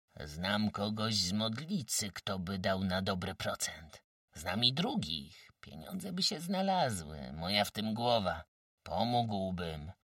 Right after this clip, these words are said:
I długo jeszcze radził, a namawiał. „Rozważcie, trza rychło postanowić”. Odszedł cicho, że ani spostrzegła, kiej się zapodział w nocy.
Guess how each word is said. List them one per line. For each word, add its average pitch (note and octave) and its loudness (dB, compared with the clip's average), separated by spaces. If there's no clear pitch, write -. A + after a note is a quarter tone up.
I A2+ -4
długo F#2 -6
jeszcze E2 -2
radził, F#2+ -2
a A2 -2
namawiał. F#2 -2
„Rozważcie, A2 8
trza G2 8
rychło C#3 2
postanowić”. C#3 4
Odszedł C#2+ -2
cicho, - -4
że G2 0
ani F2+ -2
spostrzegła, F2 -2
kiej E2 -10
się G#2 0
zapodział F#2+ -2
w E2+ -10
nocy. G2+ -8